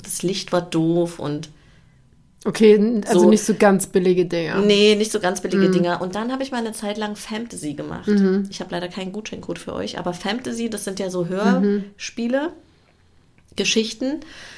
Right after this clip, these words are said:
Speaker 1: Und da hab ich mir immer Raphael, die Stimme von Raphael
Speaker 2: Mhm.
Speaker 1: reingezogen und das fand ich super.
Speaker 2: Okay.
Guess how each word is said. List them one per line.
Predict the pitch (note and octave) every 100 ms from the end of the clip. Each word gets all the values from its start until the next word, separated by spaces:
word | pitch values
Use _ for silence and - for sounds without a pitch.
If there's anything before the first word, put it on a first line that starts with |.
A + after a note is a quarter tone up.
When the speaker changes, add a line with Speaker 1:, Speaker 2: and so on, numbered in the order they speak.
| - - - _ _
Speaker 1:
Und | F#3 F3
da | E3+
hab | F#3+
ich | E3+
mir | F#3 F3+ F#3
immer | F#3+ F#3+ F3+ F3
Raphael, | E3+ E3+ - D#3+ E3
die |
Stimme | E3 - F#3
von | F3+ E3+
Raphael | E3 E3+ E3+ - D3 E3 E3+ - _
Speaker 2:
Mhm. | G#3+ F3+ G#3
Speaker 1:
reingezogen | D#3+ E3 E3 - D#3+ E3
und | E3 D#3+
das | D#3
fand | - - - C#3+ -
ich | - -
super. | - E3 E3 F#3+ E3 C#3 - - _ _ _
Speaker 2:
Okay. | G#3 G3 G3+ F3